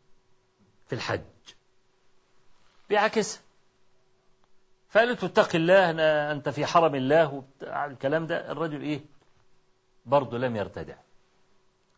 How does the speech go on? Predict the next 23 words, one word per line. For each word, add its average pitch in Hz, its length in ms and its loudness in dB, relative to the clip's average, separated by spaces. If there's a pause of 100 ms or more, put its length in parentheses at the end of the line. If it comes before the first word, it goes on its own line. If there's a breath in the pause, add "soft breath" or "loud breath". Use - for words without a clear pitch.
قامت 202 240 2
رايحة 165 240 0
جايبة 147 280 -2
مين؟ 127 280 -8 (440)
أتت 214 220 2
بزوجها. 165 520 0 (1700)
هو 214 280 6
بقى 196 200 4
جاي 180 220 2
كالعادة 151 420 4
عشان 135 260 -2
إيه؟ 151 340 -2 (1300)
يشوف 147 300 -6
القصة 127 420 -6
دي 143 140 -4
المرأة 135 300 0
لوحدها 120 560 -4 (140)
ولا 107 200 -6
حاجة، 165 320 0 (340)
فلقت 135 440 -2
إيه؟ 120 120 -6
فلقى 135 320 0
إيه؟ 131 260 -2